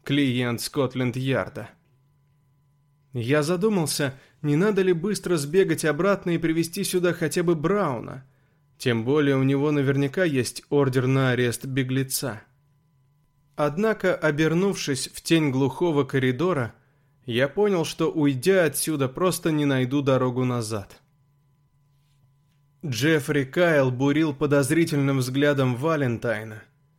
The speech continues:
а тот, словно бы не узнавая его, переговаривался о чём-то с Уорреном. Я занервничал. В моих карманах не было ни хлебных крошек, ни камешков, ни завалявшегося клубка ниток.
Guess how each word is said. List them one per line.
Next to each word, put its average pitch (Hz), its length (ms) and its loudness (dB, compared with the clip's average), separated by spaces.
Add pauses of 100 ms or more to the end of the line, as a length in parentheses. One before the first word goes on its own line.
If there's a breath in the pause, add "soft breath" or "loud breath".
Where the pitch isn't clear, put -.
(220)
а 123 160 -4
тот, 190 280 -2
словно 180 460 0
бы 156 160 0
не 156 160 2
узнавая 151 640 0
его, 120 380 0
переговаривался 135 1040 0
о 120 40 0
чём-то 139 380 -2
с - 120 -6
Уорреном. 120 600 -4 (1300)
Я 123 320 0
занервничал. 120 840 -4 (1120)
В 110 100 -8
моих 131 320 -2
карманах 151 640 -2
не 151 160 -2
было 151 220 -2
ни 143 160 0
хлебных 147 560 -2
крошек, 151 560 -4
ни 131 140 0
камешков, 139 760 -4 (480)
ни 185 180 2
завалявшегося 151 1000 0
клубка 147 460 -4
ниток. 147 560 -4